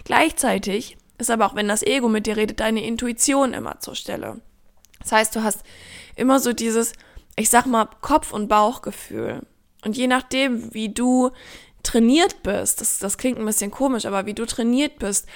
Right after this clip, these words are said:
worauf du mehr hörst, worauf dein Bewusstsein mehr liegt, umso eher wirst du die Entscheidungen halt auch danach treffen.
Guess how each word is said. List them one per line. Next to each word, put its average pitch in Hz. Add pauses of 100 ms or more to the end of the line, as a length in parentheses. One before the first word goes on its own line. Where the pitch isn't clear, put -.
(140)
worauf 214
du 208
mehr 190
hörst, 220
worauf 202
dein 208
Bewusstsein 214
mehr 202
liegt, 226 (400)
umso 247
eher 233
wirst 262
du -
die 262
Entscheidungen 254
halt 196
auch -
danach 180
treffen. -